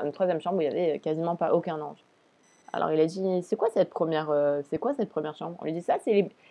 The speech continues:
c'est les prières de Ham Israël. Et les anges, ils essayent de, ils se dépêchent pour essayer de, de réaliser les, les prières de Ham Israël. » Et il dit : « Et la deuxième chambre ? » Ah, ça, c'est les, c'est les, c'est les prières qui ont été exaucées.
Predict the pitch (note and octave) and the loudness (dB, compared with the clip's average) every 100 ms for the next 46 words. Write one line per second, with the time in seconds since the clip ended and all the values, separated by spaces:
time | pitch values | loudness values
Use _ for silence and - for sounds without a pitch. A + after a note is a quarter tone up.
0 | _ - A3+ A#3 C4+ B3 G#3 G3+ G3 G#3+ | _ 8 8 8 4 6 6 4 2 2
1 | A3 E3+ E3+ G3+ C4+ G3 - _ _ - | 2 4 2 4 2 0 -8 _ _ -2
2 | F3 G3 A#3 A#3+ G3 F3+ F#3 F#3+ F#3+ A3 | 2 2 4 4 4 2 0 2 4 4
3 | C4 - F#3 F#3+ G#3 F#3+ F3+ E3 E3+ F3+ | 0 0 0 4 4 4 0 2 2 6
4 | F3 F#3+ G3 G#3+ G3 F#3 F#3 G#3+ A3 A3+ | 6 6 8 8 8 6 2 2 4 4
5 | G#3+ G#3+ G#3 F#3+ - _ _ _ _ _ | 2 0 0 0 -4 _ _ _ _ _
6 | _ E3 F3+ A3 G3 G3 A3 G3 F#3+ F3+ | _ 0 6 8 10 8 6 4 0 -2
7 | F3+ F#3 - _ _ - C#3 G#3 A3+ F3+ | -4 -4 -12 _ _ -12 0 2 4 4
8 | - D3+ - E3 D#3+ - - E3+ E3+ A3 | 4 0 0 2 2 -2 -2 0 2 2
9 | A3 G3+ F#3 F3+ D3+ E3+ E4 G#4 | 2 2 0 0 0 -2 0 -2